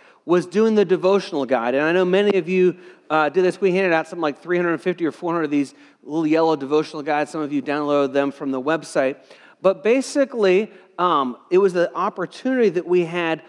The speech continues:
to look at the book of Philippians on our own and study through it on our own. And there was so much positive feedback about that.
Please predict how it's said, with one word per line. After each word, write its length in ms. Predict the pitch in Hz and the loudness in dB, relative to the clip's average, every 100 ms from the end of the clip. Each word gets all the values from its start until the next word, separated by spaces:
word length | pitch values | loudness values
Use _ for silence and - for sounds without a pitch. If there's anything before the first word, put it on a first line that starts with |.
| _ _ | _ _
to 120 | - | -2
look 440 | 180 151 202 269 269 | 0 2 2 2 0
at 160 | - | -6
the 60 | 185 | -8
book 280 | 143 208 208 | -2 -2 -4
of 100 | 180 | -10
Philippians 840 | - 160 190 190 160 143 143 143 _ _ _ | -8 -4 -2 -2 -2 -2 -6 -8 _ _ _
on 180 | 165 190 | -2 -2
our 160 | 196 180 | 0 0
own 180 | 165 | 0
and 160 | 143 139 | -2 -4
study 460 | - - 190 202 190 | -8 -4 -2 -2 -4
through 400 | - 185 185 160 | -8 -8 -4 -4
it 100 | 143 _ _ _ | -6 _ _ _
on 180 | 151 165 | -4 -2
our 240 | 160 147 | 0 0
own. 200 | 151 143 | 0 -2
And 80 | 131 | -2
there 100 | 151 | -2
was 120 | 151 | -4
so 220 | - - 220 | -6 -6 -4
much 220 | 220 - | -4 -8
positive 600 | - 170 190 180 175 143 | -14 -8 -6 -4 -4 -6
feedback 680 | - 180 185 156 151 143 - - _ | -8 -6 -4 -2 -2 -2 -10 -20 _
about 440 | 147 123 147 160 - | -6 -2 -2 -2 -2
that. 340 | 117 117 - | -2 -4 -12